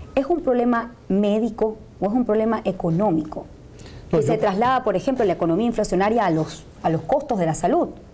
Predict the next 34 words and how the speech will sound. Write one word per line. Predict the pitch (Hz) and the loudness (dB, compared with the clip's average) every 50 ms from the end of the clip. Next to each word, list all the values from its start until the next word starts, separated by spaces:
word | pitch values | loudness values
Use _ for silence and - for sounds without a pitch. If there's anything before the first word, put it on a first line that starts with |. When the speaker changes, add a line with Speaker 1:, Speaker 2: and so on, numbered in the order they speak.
| - - - - | -12 -8 -4 -2
Speaker 1:
me | 175 165 | -2 -2
pregunto. | - 165 165 156 160 156 156 156 - - - | 0 0 0 0 0 0 -2 -4 -8 -4 0
Speaker 2:
Mira, | 165 156 151 | 0 2 2
lamentablemente | 151 165 160 160 156 143 - - - 190 196 202 208 208 214 208 185 170 - - 156 | 4 4 4 4 2 2 0 0 0 2 2 4 4 4 4 2 2 0 0 0 0
la | 147 139 | 2 2
matriz | 139 143 135 - 147 160 175 156 | 2 0 0 0 0 2 2 4
de | 180 196 | 2 2
opinión | 185 - 165 143 143 151 160 170 156 135 117 104 98 - - - - - - - - - - - - - - - | 2 2 0 2 2 4 4 4 2 2 0 0 -2 -6 -10 -18 -20 -20 -20 -20 -20 -20 -20 -20 -20 -18 -8 -2
en | 147 139 123 117 | 0 0 0 0
todo | - 147 147 160 | 0 2 2 2
lo | 170 185 175 | 2 2 2
que | - 147 | 0 0
se | - - 131 | 0 0 0
refiere, | 117 120 117 - 147 156 165 147 143 | 2 0 0 0 0 2 2 2 2
en | 131 117 | 0 0
todo | - 135 143 156 | 0 2 2 2
lo | 165 175 170 | 4 2 2
atinente | 151 - - 139 127 123 135 151 156 156 156 - 160 | 0 0 0 0 0 2 2 2 2 2 0 0 0
a | 151 | 0
la | 151 | 0
prestación | 151 139 120 - - 127 113 - - 139 151 | 0 -2 -2 -2 0 -2 -2 0 0 0 2
de | 160 | 2
salud, | - - 131 131 143 160 151 | 0 0 0 2 2 2 2
ha | 131 | 0
sido | - - 156 143 147 151 | 0 0 0 0 0 0
siempre | - 156 147 143 143 139 135 143 147 156 160 160 - - - - - | 0 0 0 0 0 0 -2 -2 -2 -2 -2 -2 -6 -14 -16 -12 -6
absolutamente | - 135 104 - - - 135 131 135 131 135 160 147 143 143 139 - 143 | -4 -4 -4 -4 -4 -2 0 0 0 2 2 2 2 2 0 0 0 0
negativa. | 143 135 123 117 113 - 113 101 98 - - - - - - - - - - - - - | 0 2 0 0 -2 -4 -8 -10 -10 -12 -18 -20 -20 -20 -18 -18 -18 -18 -18 -18 -10 -4
Yo | - 196 | 0 2
recuerdo | - 180 180 175 196 185 185 190 190 | 2 2 2 2 2 2 2 2 2
que | 185 | 0
el | 165 147 | 2 2
doctor | 131 107 - - 151 151 156 156 170 175 170 160 170 - | 0 0 -2 0 2 2 2 4 2 2 2 0 -2 -2
Thompson, | - 170 170 170 156 - - - 120 | 0 2 2 2 2 0 0 -2 -4